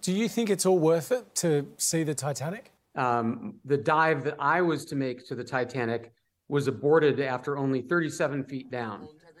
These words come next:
Speaker 2: Uh, then they had a mechanical problem and they returned to the surface.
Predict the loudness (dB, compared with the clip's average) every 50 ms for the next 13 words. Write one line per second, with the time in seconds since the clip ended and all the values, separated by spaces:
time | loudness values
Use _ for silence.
0 | -20 -20 _ _ -2 0 2 2 4 2 0 -2 -6 -8 -4 -2 0 0 0 0
1 | 0 -2 -2 -4 -4 -2 -2 -2 -2 -2 -2 -4 -2 0 0 0 0 0 -2 -4
2 | -4 -4 -6 -6 -6 -8 -8 -10 -6 -2 -2 -2 -2 -2 -6 -8 -8 -4 -4 -4
3 | -4 -4 -6 -6 -6 -8